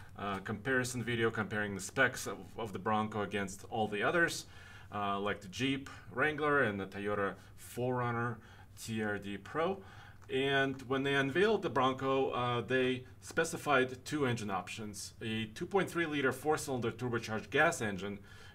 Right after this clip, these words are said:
which is basically a Ford Ranger engine with a ten-speed automatic, or a seven-speed manual or a six plus one manual with a crawler gear, and also a two point seven liter V six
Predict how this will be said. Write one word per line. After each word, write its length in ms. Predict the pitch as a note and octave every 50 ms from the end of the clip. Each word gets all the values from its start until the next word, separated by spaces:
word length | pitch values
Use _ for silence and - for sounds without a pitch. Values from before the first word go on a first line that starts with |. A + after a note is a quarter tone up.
| - -
which 180 | A2+ A#2+ -
is 80 | A#2+ G#2
basically 440 | C3 B2+ B2+ B2 C3 B2+ A#2+ A#2 A2
a 60 | G#2+
Ford 380 | - - - C3+ B2+ A#2+ -
Ranger 400 | A2 A#2+ A#2+ B2 A#2+ G#2+ G2+ G#2 G2+ -
engine 420 | A2 G2+ G2+ F#2+ G2 G2 A2+ C#3 - - - - - - -
with 120 | A2+ A2+
a 40 | A2+
ten-speed 440 | G#2+ - C3+ C#3 B2+ C3 C3+ C3 A#2
automatic, 580 | A2+ A2 A2+ A2+ G#2 G2+ G2+ A#2 C3+ C#3 - - - -
or 420 | - D3 D3+ E3 E3 D#3 D3 D3 -
a 420 | - B2+ A2+ A#2 A2+ A2+ A2 G#2+ -
seven-speed 920 | - - - - D#3+ D3+ C3 D3+ C#3 B2+ - - C3+ A#2+ A2+ A2 G#2 - - - - - - - - - -
manual 400 | - B2+ C3 B2 A2+ A2 A2+ C#3
or 280 | F3+ D#3+ - A2+ G#2+ G#2+
a 40 | G2+
six 300 | - - - B2 - -
plus 260 | - B2 A#2 A#2 -
one 380 | B2 B2 A2 G2+ G2+ A2+ A2+ - - - - - -
manual 500 | A#2 A#2 A#2 A#2 A#2 A#2 A2+ A2+ A2 G2+
with 140 | G2 G#2 G2
a 60 | -
crawler 340 | - - A#2+ A2 A2 G#2+ G2+
gear, 340 | F2+ G2 G2 G#2+ C3 - - - - - -
and 160 | - B2+ B2+
also 260 | D3+ F#3 G3+ - F#3+ E3
a 40 |
two 160 | - - G#3 G#3+
point 240 | - G#3 G3 F3+
seven 340 | F#3 - - F3+ F3 F3 D#3+
liter 200 | D3+ D3 C#3+ C#3
V 120 | A2 B2 A#2
six 540 | - - - E3 C3 G#2+ - - - -